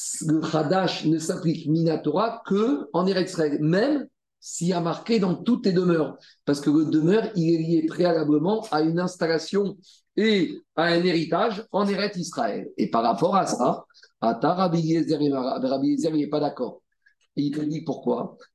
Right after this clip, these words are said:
Af Ata Noeg Ben Baaretz Ben Futzaretz. Lui, il te dit, tu sais quoi ? Même le Chadash, la nouvelle récolte, ça s'applique. Minatora, même si tu te trouves en Australie. Maïtama. Pourquoi ? Parce que Rabbi Eliezer, lui, il ne regarde pas l'idée de dire qu'on doit attendre d'être installé.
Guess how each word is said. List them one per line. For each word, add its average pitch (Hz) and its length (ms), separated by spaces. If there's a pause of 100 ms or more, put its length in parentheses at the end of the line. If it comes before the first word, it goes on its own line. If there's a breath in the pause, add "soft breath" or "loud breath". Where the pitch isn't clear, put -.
(120)
Af 180 360
Ata 170 380
Noeg 165 540
Ben 165 240
Baaretz 151 480
Ben 156 240
Futzaretz. 147 460
Lui, 139 120
il 143 40
te 160 100
dit, 160 140
tu - 120
sais 165 180
quoi ? 170 280 (520)
Même 180 320
le 185 160
Chadash, 165 440
la 160 60
nouvelle 160 240
récolte, 160 340
ça 156 100
s'applique. 151 480
Minatora, 156 800
même 156 160
si - 240
tu 160 160
te 165 80
trouves 175 360
en 175 120
Australie. 165 680
Maïtama. 139 760
Pourquoi ? - 500 (320 loud breath)
Parce 147 160
que - 80
Rabbi 175 220
Eliezer, 180 400
lui, 208 320
il 170 80
ne 165 80
regarde 139 360
pas 220 120
l'idée 185 640 (320 soft breath)
de 151 160
dire 196 320
qu'on 165 140
doit 156 220
attendre 170 320
d'être 151 200
installé. 135 420